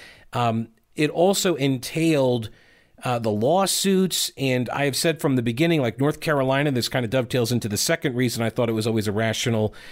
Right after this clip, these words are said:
um, uh, belief or, uh, assumption that hijinks were afoot, was because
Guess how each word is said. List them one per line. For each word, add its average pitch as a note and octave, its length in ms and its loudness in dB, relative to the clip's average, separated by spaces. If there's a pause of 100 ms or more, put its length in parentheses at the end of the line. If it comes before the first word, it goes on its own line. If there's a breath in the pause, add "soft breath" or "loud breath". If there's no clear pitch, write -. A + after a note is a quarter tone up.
(160 loud breath)
um, G2+ 460 -2 (260)
uh, G#2 260 -4
belief A#2+ 680 0
or, A2+ 420 2
uh, G#2+ 160 -2
assumption B2+ 640 -2
that A2+ 180 -2 (380 loud breath)
hijinks A#2+ 480 -2
were A2+ 160 2
afoot, F#3 320 0
was C3+ 160 0
because B2+ 520 -2